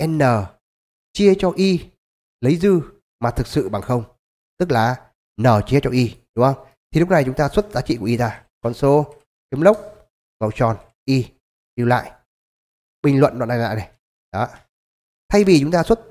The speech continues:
một, hai, ba, bốn, năm, xuất hết, thì bây giờ chỉ những giá trị nào mà n chia cho y dư không thì mới xuất thôi. Kết quả chúng ta được là một, hai, ba.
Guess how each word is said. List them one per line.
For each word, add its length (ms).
một, 140
hai, 160
ba, 60
bốn, 120
năm, 140
xuất 160
hết, 160
thì 240
bây 140
giờ 100
chỉ 240
những 120
giá 100
trị 160
nào 360
mà 140
n 100
chia 160
cho 120
y 300
dư 120
không 480
thì 100
mới 100
xuất 120
thôi. 220
Kết 140
quả 160
chúng 80
ta 80
được 180
là 140
một, 380
hai, 320
ba. 300